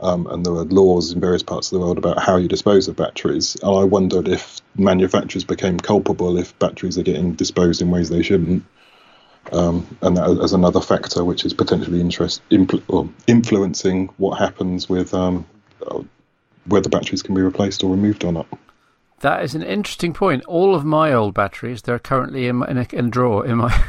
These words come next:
Speaker 2: <laughs> in my desk, and I, I guess at some point I'm gonna have to do something with them. Uh, is there some way you can actually take batteries, do you know, in the U K? Or is there particular shops that collect old lithium-ion batteries, do you know?
Speaker 1: So in, in the U K, there are a number of places you can take them, uh, uh, in addition to,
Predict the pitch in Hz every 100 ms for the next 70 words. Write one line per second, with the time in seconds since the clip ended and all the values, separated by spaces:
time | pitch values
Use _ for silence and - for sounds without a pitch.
0 | - - 165 151 180 147 160 156 - -
1 | 120 143 135 160 147 156 160 151 165 117
2 | 107 107 104 113 - 117 107 120 110 98
3 | 92 98 101 - - - - 175 208 175
4 | 202 - 190 185 190 196 180 - - -
5 | 185 - 196 - 208 175 190 180 202 190
6 | 151 160 165 175 160 180 175 139 147 165
7 | - - 160 - 170 - - - - 160
8 | 160 - 151 156 147 151 147 156 156 156
9 | 160 - 165 160 - _ - 160 180 -
10 | _ _ _ _ _ _ _ - 147 131
11 | 139 151 139 107 127 127 123 120 107 107
12 | 107 110 110 101 98 95 92 - 85 95
13 | - 92 90 90 90 90 87 90 90 85
14 | 90 90 90 90 95 90 87 98 87 87
15 | 82